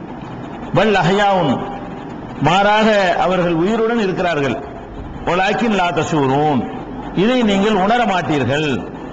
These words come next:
இது ரெண்டு நூத்தி ஐம்பத்தி நாலாவது வசனம். இதே கருத்துப்பட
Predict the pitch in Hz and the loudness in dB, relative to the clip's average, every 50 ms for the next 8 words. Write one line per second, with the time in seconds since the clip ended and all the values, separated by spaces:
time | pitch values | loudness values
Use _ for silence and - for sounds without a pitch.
0 | - - - - 175 156 156 170 180 214 240 254 262 247 - - 185 196 208 196 | -14 -12 -12 -12 -8 -4 -2 0 2 2 2 2 2 0 0 0 0 0 2 2
1 | 190 208 214 170 208 185 190 185 185 180 185 180 170 165 160 156 165 180 185 180 | 2 0 0 0 0 -2 -2 -2 -2 -2 -2 0 0 0 2 2 2 2 0 0
2 | 156 147 147 135 120 120 - - - - - - - - - - - - - - | 0 0 -2 -2 -4 -4 -8 -12 -12 -12 -12 -12 -12 -12 -12 -12 -12 -12 -12 -12
3 | - - - - - - 160 185 240 262 277 - - 226 220 226 - 220 - - | -12 -12 -12 -8 -4 0 2 2 2 2 2 2 2 2 2 2 2 2 2 2
4 | 196 190 | 2 2